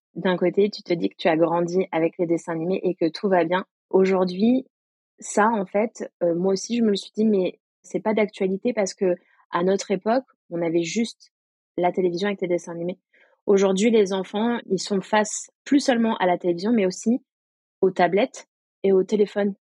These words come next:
portables qui apportent une autre dimension des écrans. Les écrans, alors, moi, je suis pas pour les écrans avant trois ans parce que, voilà, euh, c'est notre mode de fonctionnement. Nous, la télé n'est même pas dans un, dans un lieu de passage, c'est-à-dire qu'elle est pas dans la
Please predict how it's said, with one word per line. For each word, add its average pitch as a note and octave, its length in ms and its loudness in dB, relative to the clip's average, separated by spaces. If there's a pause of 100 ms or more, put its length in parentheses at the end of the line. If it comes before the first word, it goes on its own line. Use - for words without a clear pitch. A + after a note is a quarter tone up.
portables G#3 440 -2 (340)
qui A#3 160 2
apportent A#3+ 360 -4
une G#3+ 120 0
autre G3+ 140 0
dimension G3+ 520 -4 (180)
des F3+ 200 -2
écrans. - 240 -6 (240)
Les G#3+ 300 2
écrans, B3+ 640 2
alors, F#3 300 0 (120)
moi, G3+ 180 0
je G#3+ 80 -4
suis - 160 -6
pas B3 220 -2
pour B3+ 180 0
les A3 220 0
écrans G#3 360 -2
avant E3+ 300 -4
trois F3+ 400 -2
ans B3+ 60 -6 (160)
parce F#3+ 200 -4
que, F3 960 -2
voilà, F#3+ 320 0
euh, F3+ 140 -2
c'est D3 460 -2
notre E3 260 -2
mode F#3 280 2
de F#3 120 4
fonctionnement. F#3+ 560 -2
Nous, G#3+ 120 4
la F3+ 120 2
télé G3 260 -2
n'est F#3+ 140 2
même G3+ 200 2
pas A#3 140 2
dans F3+ 260 0
un, E3 140 0 (460)
dans E3+ 220 0
un E3+ 100 0
lieu F3 260 2
de F3+ 140 0
passage, G3 480 0
c'est-à-dire F3+ 320 -2
qu'elle E3 160 -6
est D#3+ 60 0
pas D#3+ 180 -4
dans E3+ 160 -4
la D3 220 -4